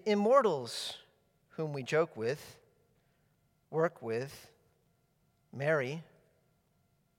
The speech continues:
snub, and exploit. It is a serious thing to remember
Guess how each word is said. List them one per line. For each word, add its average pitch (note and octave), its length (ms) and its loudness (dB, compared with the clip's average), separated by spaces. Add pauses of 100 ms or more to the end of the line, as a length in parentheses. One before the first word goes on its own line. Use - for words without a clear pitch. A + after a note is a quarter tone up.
(160)
snub, D3 540 2 (760)
and A#2+ 80 -8
exploit. A#2+ 540 -4 (2750)
It D3+ 100 -6
is D#3 100 -4
a D#3 60 -2
serious A3 560 4
thing B2+ 460 -2
to - 180 -12
remember C#3 600 -4